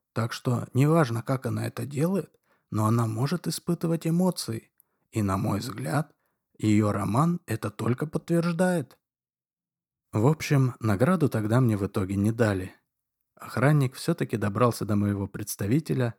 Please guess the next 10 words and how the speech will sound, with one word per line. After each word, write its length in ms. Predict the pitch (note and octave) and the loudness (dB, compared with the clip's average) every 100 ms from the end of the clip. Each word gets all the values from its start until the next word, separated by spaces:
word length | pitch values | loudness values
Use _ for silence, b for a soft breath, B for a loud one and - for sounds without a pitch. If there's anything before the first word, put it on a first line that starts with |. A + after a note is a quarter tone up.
| _ _ | _ _
забрал 380 | G#2 G2+ B2 F3 | -4 0 2 2
у 40 | B2+ | 4
него 240 | G#2 G#2+ | 2 0
телефон 600 | - G2+ F#2+ E3 F3 D#3 | -2 -8 -6 -2 0 0
и 180 | - F3+ | 0 0
разбил 480 | A#2+ G#2 G#2 C3 B2+ | 2 0 -2 0 2
его 160 | G#2+ | 0
ножкой 420 | G2 G2+ - A2 | 0 -2 -4 -4
от 100 | G#2+ | -4
стула. 460 | - - G#2 F#2 | -4 -4 -2 -4